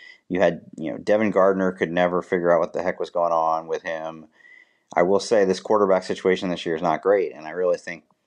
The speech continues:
you know, offensive line is a problem too. But Jim Harbaugh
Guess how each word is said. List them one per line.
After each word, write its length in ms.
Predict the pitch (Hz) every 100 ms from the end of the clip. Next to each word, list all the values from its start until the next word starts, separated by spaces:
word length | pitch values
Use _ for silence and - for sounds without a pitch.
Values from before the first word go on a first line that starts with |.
| _ _ -
you 60 |
know, 60 | -
offensive 380 | 101 117 104 95
line 240 | 98 104
is 100 | 98
a 40 | 92
problem 420 | - 92 90 78
too. 460 | - 113 78 73 - _ _ _ _ _
But 100 | -
Jim 160 | - 196
Harbaugh 640 | 127 160 120 95 90 90